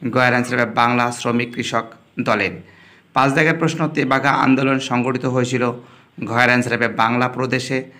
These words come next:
ছয় দাগের প্রশ্ন, সারা ভারত ওয়ার্কস অ্যান্ড প্রেজেন্ট পার্টির স-, মানে প্রেজেন্টস পার্টির সাধারণ সম্পাদক ছিলেন, আনসার হবে ঘয়ের আনসার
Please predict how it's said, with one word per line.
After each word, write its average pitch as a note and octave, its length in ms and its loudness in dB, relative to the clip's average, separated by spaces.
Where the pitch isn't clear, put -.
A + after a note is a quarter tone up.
ছয় C#3+ 180 0
দাগের D3+ 200 4
প্রশ্ন, D3 480 0
সারা D3 360 4
ভারত C#3+ 380 0
ওয়ার্কস C#3 380 0
অ্যান্ড C3+ 280 0
প্রেজেন্ট C3+ 400 0
পার্টির B2 320 -2
স-, - 560 -4
মানে A#2+ 260 -2
প্রেজেন্টস D#3 500 0
পার্টির C3 280 2
সাধারণ C3+ 520 0
সম্পাদক B2 540 -2
ছিলেন, A#2+ 300 -2
আনসার B2 280 -2
হবে A#2+ 100 0
ঘয়ের A#2 220 -2
আনসার B2 260 -2